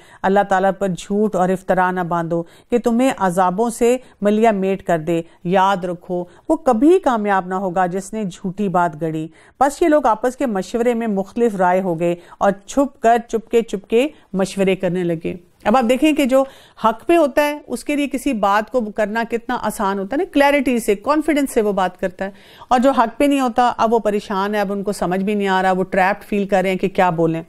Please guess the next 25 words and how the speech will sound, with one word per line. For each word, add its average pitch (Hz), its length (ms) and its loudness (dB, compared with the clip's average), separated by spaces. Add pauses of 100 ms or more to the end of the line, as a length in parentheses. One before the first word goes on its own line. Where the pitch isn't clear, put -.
(420)
कहने 220 240 6
लगे, 214 320 4 (360)
"ये 269 100 4
दोनों 247 280 2
महज 220 260 4
जादूगर 180 500 2
हैं 175 260 -4 (100)
और 208 100 2
इनका 208 200 0
पुख्ता 262 400 0
इरादा 196 320 0
है 202 120 -4
कि 196 80 -6
अपने 202 200 -8
जादू 180 340 0
के 202 180 0
जोर 185 220 -2
से 214 160 -2
तुम्हें 202 260 -2
तुम्हारे 190 360 0
मुल्क 190 280 -2
से 233 140 0
निकाल 185 380 0
बाहर 175 260 -2
करें 170 320 -4